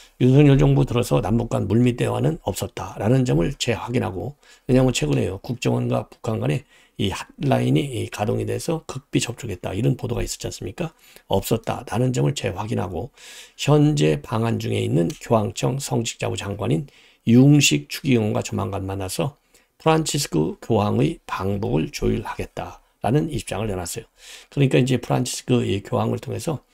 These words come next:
일종의 중재자긴 역-, 중재자적 역할을 상부해가지고 남북 간의 대화 돌파구를 만들겠다, 이러한,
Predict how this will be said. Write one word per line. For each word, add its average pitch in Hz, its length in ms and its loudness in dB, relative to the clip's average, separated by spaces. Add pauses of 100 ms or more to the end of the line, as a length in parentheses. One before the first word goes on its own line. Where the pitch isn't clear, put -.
(220)
일종의 139 540 2
중재자긴 117 760 0
역-, 90 220 -4 (100)
중재자적 117 760 0
역할을 104 380 -6
상부해가지고 95 680 -6 (460)
남북 120 360 4
간의 131 420 0
대화 104 520 -4
돌파구를 113 720 0
만들겠다, 98 800 -6
이러한, 135 500 0